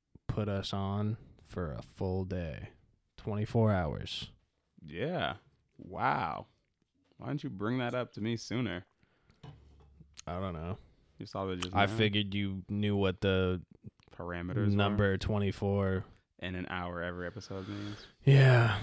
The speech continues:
Speaker 2: Well, thanks for believing in me.
Speaker 1: Yeah, you're welcome.
Speaker 2: Um,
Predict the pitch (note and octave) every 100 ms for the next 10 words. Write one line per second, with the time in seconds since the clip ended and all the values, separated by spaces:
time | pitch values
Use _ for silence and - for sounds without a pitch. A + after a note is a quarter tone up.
0 | - - - - - - - - A2 A#2+
1 | D#3 G#3 - - - - - - - -
2 | - - - - - B2 - A2 F#2 G2
3 | B2 G2 F2 F2+ G#2 - - - - -
4 | - - E3+ E3+ F#2 A2+ C3+ A2 G#2+ A#2+
5 | - - - - - - - - - -
6 | F2 F2+ F2+ F2+ E2+ D#2+ G2